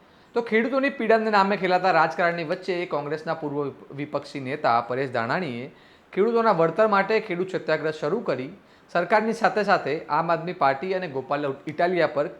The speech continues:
કેવા વરસી પડ્યા તેની વાત કરી. નમસ્કાર, હું છું ચિરાગ વર્ષાબેન, આપ જોઈ રહ્યા છો સ્વમાન.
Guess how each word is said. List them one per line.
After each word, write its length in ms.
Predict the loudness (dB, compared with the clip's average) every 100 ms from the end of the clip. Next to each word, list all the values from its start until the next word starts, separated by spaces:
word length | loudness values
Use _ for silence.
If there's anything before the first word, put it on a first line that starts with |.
| -16 -4
કેવા 180 | 0
વરસી 300 | 0 0 -4
પડ્યા 300 | -4 -2 -2
તેની 200 | -2 -4
વાત 280 | -4 -6 -8
કરી. 160 | -18 -20 -20 _ _ _ _ _ _ _ _ _ _ -8 -2 0 6 10 12 12 10 6 2 -2 -8 -16 _ _ _ _ _ _ _ _ _ -4
નમસ્કાર, 420 | -2 6 8 8
હું 180 | 6 0
છું 140 | -2
ચિરાગ 280 | 4 6 6
વર્ષાબેન, 480 | 4 4 4 4 4
આપ 200 | 2 2
જોઈ 140 | 0
રહ્યા 200 | 0 0
છો 120 | -2
સ્વમાન. 400 | -6 -4 -4 -4